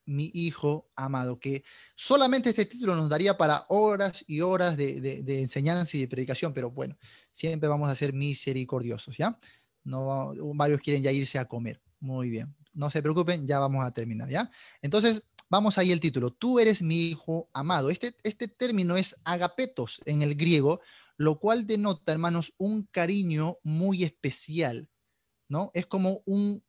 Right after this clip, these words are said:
un padre que abraza con ternura a su hijito, a su bebito, ¿no? Agapetos, como decir, "mi hijito". Es un cariño, un, un, una ternura. Y aquí este término está siendo usado para Cristo cuando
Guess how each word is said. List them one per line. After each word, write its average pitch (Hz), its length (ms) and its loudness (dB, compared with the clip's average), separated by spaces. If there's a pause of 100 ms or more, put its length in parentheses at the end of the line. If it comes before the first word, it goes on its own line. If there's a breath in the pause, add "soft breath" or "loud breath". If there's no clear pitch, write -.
(140)
un 196 300 0
padre 196 380 4
que 160 120 0
abraza 190 540 0
con 151 240 0
ternura 160 560 0
a 143 100 0
su - 140 -4
hijito, 160 520 -4 (440)
a 135 120 -6
su 156 180 -2
bebito, 147 500 0 (460)
¿no? 180 220 -4 (340 loud breath)
Agapetos, 160 600 0
como 147 140 -2
decir, 170 180 -2
"mi 156 240 0
hijito". 147 600 -6 (720)
Es - 100 -20
un 160 160 -2
cariño, 147 600 2
un, 147 280 -4
un, 147 180 -2 (180 soft breath)
una 165 240 0
ternura. 175 720 2 (300 loud breath)
Y 139 80 -4
aquí 170 560 -2
este 165 760 0 (100)
término 196 600 2
está 160 240 -2
siendo 170 200 0
usado 165 340 2
para 147 220 2
Cristo 165 340 -2
cuando 135 380 -2